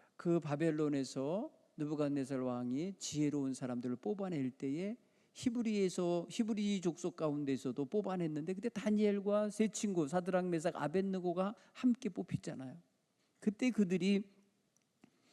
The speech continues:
"우리가 이 바벨론의 이 우상 숭배하면서 나오는 음식을 먹지 않겠다. 그래서 정결하게 사-, 지내겠다"라고 하는 결단을 내렸던 그런, 에, 젊은이가 바로 이 다니엘이었잖아요.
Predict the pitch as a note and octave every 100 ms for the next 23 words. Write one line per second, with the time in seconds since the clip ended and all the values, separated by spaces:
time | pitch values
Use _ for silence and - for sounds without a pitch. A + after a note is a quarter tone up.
0 | - - _ F#3+ A3 A3+ A#3+ A3 - -
1 | F#3 B3 A#3+ A#3+ A3+ A3+ A3 - G#3+ G#3
2 | F3 G3+ G#3+ G3 - G#3 G3+ F#3+ F#3+ F3+
3 | F#3 E3+ F3 F3+ F3+ F3 F#3+ G#3 - F#3+
4 | F#3+ G3 D#3+ - D#3+ C#3+ C3+ C3 C3 A2+
5 | _ _ _ _ _ - A3 A#3+ - E3+
6 | F#3+ A3+ C#4 B3 A#3 G#3+ G3+ F#3+ F3 -
7 | F#3+ F3 E3+ E3+ D#3+ D3+ D3 D3 F3 F#3+
8 | D3+ E3 G#3+ G3 F#3+ D3 D#3 D3+ D3+ C#3
9 | C3+ - _ _ _ _ - - D3 C3
10 | A#2+ - - _ - C3 A#2+ C#3+ C#3 C3+
11 | B2 A#2+ A#2 A#2+ D#3+ F#3+ E3 - - G3+
12 | G#3 E3 A#2 - A#2 A2